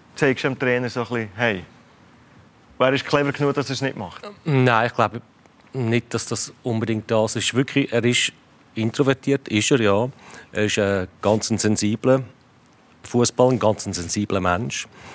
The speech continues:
Speaker 2: Er macht er immer alles für seine Mannschaftskollegen, für eine Mannschaft. Und wenn er irgendwo das Gefühl hat, man tut ihm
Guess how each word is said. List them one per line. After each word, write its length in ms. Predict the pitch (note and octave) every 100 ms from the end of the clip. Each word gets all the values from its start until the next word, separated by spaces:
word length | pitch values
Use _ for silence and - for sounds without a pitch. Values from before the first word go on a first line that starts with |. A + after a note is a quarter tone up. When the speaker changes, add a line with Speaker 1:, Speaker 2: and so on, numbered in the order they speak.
| - -
Speaker 2:
Er 140 | - G#2
macht 420 | G#2 G#2 - - _ -
er 80 | G2+ - _
immer 320 | A2+ A2 B2+ A#2
alles 520 | G2+ G#2+ A#2 - - - _ F3
für 280 | - A#2 G#2+
seine 240 | - G#2+
Mannschaftskollegen, 960 | G2+ G#2 A#2 - - G#2+ G#2+ G#2+ A2 G#2+ - - - -
für 160 | - G#2
eine 100 | G2
Mannschaft. 680 | F#2+ G#2 G#2 A2 G#2 - - - - - -
Und 200 | - G2
wenn 160 | G#2 G2+
er 420 | G#2 A2 B2 B2+ - _
irgendwo 320 | A2+ A2 A2+
das 140 | A2+ -
Gefühl 320 | - A2+ A#2+
hat, 200 | A2+ -
man 100 | G2+ -
tut 200 | A2+ G#2+
ihm 300 | G#2+ G#2+